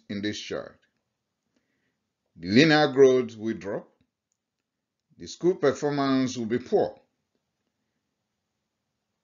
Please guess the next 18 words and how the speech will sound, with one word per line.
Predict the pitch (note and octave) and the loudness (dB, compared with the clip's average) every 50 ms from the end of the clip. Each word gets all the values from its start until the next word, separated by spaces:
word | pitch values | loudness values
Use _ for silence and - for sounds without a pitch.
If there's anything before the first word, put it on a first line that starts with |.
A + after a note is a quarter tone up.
| _ _ _ _ _ _ - | _ _ _ _ _ _ -20
Slow | - - B2+ B2+ B2+ B2 | -14 0 4 6 6 6
mentation | B2+ B2 A#2 A2+ - D3+ C#3+ C#3 - D3 C#3 D3+ F#3+ G3+ - _ _ _ _ _ _ _ _ _ _ _ _ _ _ _ | 6 4 4 4 4 4 4 2 2 -4 -8 -10 -10 -12 -16 _ _ _ _ _ _ _ _ _ _ _ _ _ _ _
and | F#2 F#2 F2 | -16 -14 -14
slow | - A2+ A2+ A2+ | -10 -8 -8 -6
concentration. | A2 B2+ B2 A2+ A#2 A#2+ A#2 A2+ - E3 C3+ G#2+ - - - _ _ _ _ _ _ _ _ _ _ _ _ _ _ _ _ _ _ _ _ _ _ _ _ _ _ _ _ _ _ _ _ _ _ _ _ _ _ _ _ _ _ _ _ _ _ _ _ _ _ _ _ _ _ - | -4 -6 -6 -6 -4 -6 -6 -4 -4 -2 -2 -2 -4 -10 -18 _ _ _ _ _ _ _ _ _ _ _ _ _ _ _ _ _ _ _ _ _ _ _ _ _ _ _ _ _ _ _ _ _ _ _ _ _ _ _ _ _ _ _ _ _ _ _ _ _ _ _ _ _ _ -6
On | D#3 F3 F3+ | -2 -2 0
the | F3+ | 0
flip | F3 - A#3+ A#3 A3 | 0 -2 -2 -2 -2
side, | - - F#3 F3+ F3+ F3 F3 E3+ - - | 0 2 4 6 6 6 4 4 0 -8
if | - G3 A#3 B3 B3+ B3+ B3+ C4 B3 A3+ - _ _ _ _ _ _ _ _ _ _ _ _ _ _ | -8 -6 -4 -4 -2 -2 -2 -4 -6 -8 -12 _ _ _ _ _ _ _ _ _ _ _ _ _ _
we | - B2 C#3 D3 | -6 0 2 2
are | D3+ D3+ C#3+ - - - - | 4 4 2 0 -2 -2 -2
over | D3 D#3+ D3+ D3 D3+ D3+ D3 D3 D3 D3+ - _ _ _ _ | -2 0 0 0 0 0 0 0 -2 -6 -12 _ _ _ _
treating, | - - G3+ G3 F#3+ - B2+ F2 D#2 - _ _ - G2+ | -8 -6 -6 -6 -8 -10 -14 -18 -18 -20 _ _ -10 -4
giving | D3 F#3 G3 G3 F3+ F3+ E3+ | -4 -4 -2 -4 -6 -8 -10
too | - G3+ G3+ G3 E3+ | -8 -8 -6 -6 -4
high | E3 D3+ D#3 D#3 D#3+ | -2 0 2 2 0
dose, | D#3 C3 C#3 C3 B2+ - - - - | 2 2 2 2 2 0 -6 -18 -20